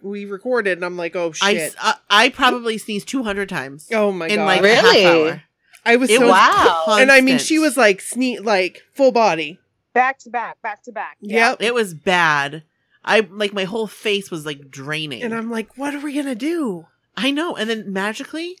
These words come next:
Speaker 1: And magically, it's like
Speaker 2: he was
Speaker 4: Yes.
Speaker 2: on, and I
Speaker 4: I,
Speaker 2: was,
Speaker 4: I,
Speaker 2: and
Speaker 4: I
Speaker 2: I was
Speaker 4: think there's
Speaker 2: way better.
Speaker 4: something about your mindset because I was nonstop sneezing. It was, like,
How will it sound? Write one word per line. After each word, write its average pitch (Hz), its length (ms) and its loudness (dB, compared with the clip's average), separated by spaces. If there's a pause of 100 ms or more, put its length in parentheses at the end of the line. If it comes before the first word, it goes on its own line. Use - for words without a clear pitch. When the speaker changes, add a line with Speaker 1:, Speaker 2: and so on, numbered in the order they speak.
Speaker 1:
And 226 120 -8
magically, 330 480 2
it's 220 200 -4
like 233 380 -4 (360)
Speaker 2:
he 190 180 -10
was 214 160 -4
Speaker 4:
Yes. 339 520 0
Speaker 2:
on, - 60 -18 (240)
and 185 120 -2
I 180 60 4
Speaker 4:
I, 190 40 4
Speaker 2:
was, 175 200 -6
Speaker 4:
I, 262 40 -4
Speaker 2:
and 196 120 -6
Speaker 4:
I 170 60 0
Speaker 2:
I - 20 0
was 170 120 0
Speaker 4:
think 403 100 -6
there's 427 100 4
Speaker 2:
way - 60 4
better. - 240 0
Speaker 4:
something 392 200 -6
about 247 440 -8
your 233 180 -8
mindset 220 640 -8
because 214 540 -6 (100)
I 226 220 0
was 320 280 -10
nonstop 208 1120 -8 (140)
sneezing. 160 640 -18 (140)
It 190 100 -8
was, 190 240 -14
like, 185 140 -16